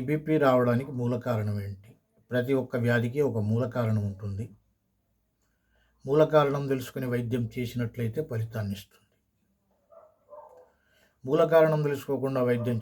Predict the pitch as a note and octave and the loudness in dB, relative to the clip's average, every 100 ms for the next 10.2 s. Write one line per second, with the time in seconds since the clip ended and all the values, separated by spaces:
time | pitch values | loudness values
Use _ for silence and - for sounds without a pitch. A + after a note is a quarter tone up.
0 | C3+ C3+ - C3 B2+ A#2 A#2 A2+ A2+ A#2+ | -4 -4 -4 0 2 2 0 -2 -2 0
1 | A2+ G#2+ G#2 A2 - _ _ _ _ _ | 2 2 0 -6 -12 _ _ _ _ _
2 | _ _ _ _ _ _ _ _ _ _ | _ _ _ _ _ _ _ _ _ _
3 | - _ _ C#3 C#3+ C3+ C3+ C3 B2+ B2+ | -20 _ _ -2 2 2 2 2 2 2
4 | B2 A#2+ A#2 A#2 C#3 A#2 A2 G#2+ G2+ G2 | 2 4 4 2 -2 -2 -2 -2 -6 -10
5 | G2 _ _ _ _ _ _ _ _ D5 | -12 _ _ _ _ _ _ _ _ -20
6 | - _ _ _ - - _ _ _ _ | -20 _ _ _ -20 -20 _ _ _ _
7 | _ _ _ _ _ _ _ A2+ A#2+ E3+ | _ _ _ _ _ _ _ -6 -4 -2
8 | E3+ D#3+ C#3+ C#3+ D3+ D#3 D3+ C#3+ C3+ C3 | -2 0 2 2 4 6 4 2 2 2
9 | C3 C#3+ B2 A2+ A#2+ B2 B2+ A#2 A2 - | 0 -2 -4 -4 -4 -2 -2 -4 -8 -6
10 | G#2+ G#2+ | -4 -4